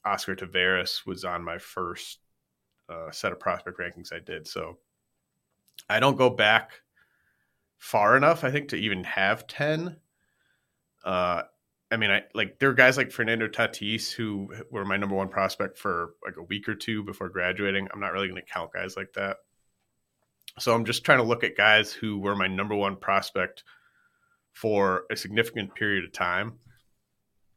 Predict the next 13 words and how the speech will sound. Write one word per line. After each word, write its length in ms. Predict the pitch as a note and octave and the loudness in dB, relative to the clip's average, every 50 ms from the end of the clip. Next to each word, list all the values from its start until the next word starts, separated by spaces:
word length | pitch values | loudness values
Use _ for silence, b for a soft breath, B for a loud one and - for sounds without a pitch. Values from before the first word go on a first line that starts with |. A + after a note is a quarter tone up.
| _ _ _ _ _ | _ _ _ _ _
and 200 | A#2 G#2+ F#2+ F2+ | -8 -8 -4 0
rank 260 | F#2 G#2 G2+ G2 - | 4 4 4 4 4
those 260 | - F#2 F2+ F#2 F#2+ - | 0 0 0 0 0 2
guys 400 | A#2 G#2+ G#2+ A2 A2 G#2 - - | 2 2 4 2 0 -2 -6 -6
based 320 | _ G2+ F#2+ F#2 - - | _ -2 -2 0 0 -2
on 100 | F2+ E2+ | -2 -2
how 340 | - - G#2 G2 F#2 F#2 F2+ | 0 2 2 4 4 2 2
valuable 400 | - F#2+ F2+ F#2 F#2+ F2+ F#2+ F2+ | 2 2 2 2 2 0 -2 -4
they 120 | F2+ F2 | -4 -6
were 400 | F2 F#2 F2+ F2+ F2+ F2 E2+ - - _ _ | -6 -4 -4 -4 -4 -6 -6 -10 -16 _ _
when 340 | - - G2 F#2+ F#2 F2+ F2+ | -16 -8 -4 -4 -4 -4 -4
they 200 | F#2 F2+ F2 F2 | -6 -4 -4 -4
debuted. 580 | E2+ - F#2 F2 E2 - E2+ F2 F#2 G#2+ A#2 | -4 -4 -4 -4 -4 -8 -8 -6 -6 -8 -8